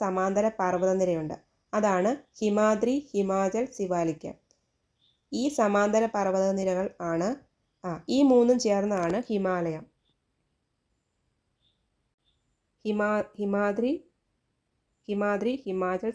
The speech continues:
സിവാലിക്, ഈ മൂന്നെണ്ണം ചേർന്നതാണ് ഹിമാലയം. ആദ്യം നമുക്ക് സിവാലിക്കിനെ കുറിച്ച് പഠിക്കാം. ഏകദേശം, ആ, അറുപത് മുതൽ നൂറ്റമ്പത് കിലോമീറ്റർ വീതിയുണ്ട്.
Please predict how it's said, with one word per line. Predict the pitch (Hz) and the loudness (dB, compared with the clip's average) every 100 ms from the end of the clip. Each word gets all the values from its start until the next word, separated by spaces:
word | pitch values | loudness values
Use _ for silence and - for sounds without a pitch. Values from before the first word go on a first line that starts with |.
| - | -6
സിവാലിക്, | 170 165 170 - - _ _ 220 | -6 -4 -6 -10 -18 _ _ -2
ഈ | 220 | 0
മൂന്നെണ്ണം | 208 220 208 202 202 | 2 0 0 -2 -2
ചേർന്നതാണ് | 202 180 175 190 175 160 165 233 415 _ _ _ _ _ _ - | -2 -2 -2 -4 -4 -4 -2 -2 -2 _ _ _ _ _ _ -6
ഹിമാലയം. | 196 185 175 160 156 _ _ _ _ _ _ _ _ _ _ _ _ _ _ _ _ _ _ _ | -2 0 0 -2 -6 _ _ _ _ _ _ _ _ _ _ _ _ _ _ _ _ _ _ _
ആദ്യം | 214 220 247 220 | 0 2 2 0
നമുക്ക് | 208 247 240 | 0 -2 -2
സിവാലിക്കിനെ | 220 208 208 214 208 214 208 | 0 2 2 0 -2 -4 -4
കുറിച്ച് | 214 202 233 190 | -6 -8 -6 -6
പഠിക്കാം. | 160 151 170 226 - _ _ _ | -6 -6 -8 -8 -12 _ _ _
ഏകദേശം, | 220 220 226 226 233 226 254 269 - 190 | 2 4 4 2 2 0 -4 -4 -6 -4
ആ, | 190 180 208 | -4 -4 -2
അറുപത് | 208 233 247 247 | 2 4 4 4
മുതൽ | 254 202 196 220 - | 2 0 -2 -4 -4
നൂറ്റമ്പത് | 202 202 214 220 220 233 | -4 -4 -4 -4 -2 -2
കിലോമീറ്റർ | 208 190 190 185 180 220 208 | -2 -2 -2 -2 -4 -6 -2
വീതിയുണ്ട്. | 180 185 185 170 151 185 | -2 -2 -2 -2 -4 -4